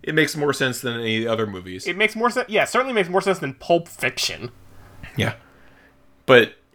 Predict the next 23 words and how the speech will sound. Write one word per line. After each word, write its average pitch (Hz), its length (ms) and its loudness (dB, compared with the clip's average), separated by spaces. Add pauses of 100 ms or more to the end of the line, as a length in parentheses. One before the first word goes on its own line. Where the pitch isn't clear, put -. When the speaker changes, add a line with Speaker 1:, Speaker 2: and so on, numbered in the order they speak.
(140)
Speaker 1:
I - 20 -4
mean, 139 180 0
in 147 200 0
this 143 160 0
version, 139 480 2 (320)
the 127 120 0
horse 131 360 0
goes 123 340 0
crashing 123 460 0
through 120 400 0
the 113 120 -6
brick 113 280 -4
wall. 107 500 -2 (140)
Speaker 2:
And 131 160 -4
then 123 240 -4
makes, 120 260 0
like, 131 160 0
a 123 60 0
Mister 120 380 -2
Ed 123 280 0 (360)
noise. 113 640 -4 (680)
Speaker 1:
Yep. 123 280 2 (440)
Whoa! 165 1040 2